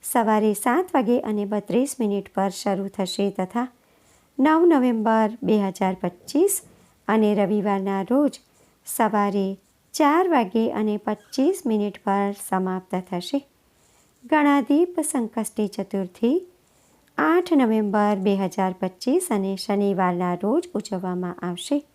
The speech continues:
આ દિવસે ચંદ્રોદય આઠ વાગે અને સુડતાળીસ મિનિટ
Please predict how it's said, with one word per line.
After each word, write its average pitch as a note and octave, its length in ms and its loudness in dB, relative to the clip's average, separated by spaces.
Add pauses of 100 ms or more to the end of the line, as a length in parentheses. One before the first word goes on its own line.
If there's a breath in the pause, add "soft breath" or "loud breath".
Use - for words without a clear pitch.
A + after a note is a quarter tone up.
(500)
આ G3 180 0
દિવસે G#3+ 460 -2 (720 soft breath)
ચંદ્રોદય G3 760 0 (640)
આઠ E4 380 2
વાગે B3+ 360 2
અને G#3 340 -2 (120)
સુડતાળીસ G3+ 760 0
મિનિટ G3 260 -2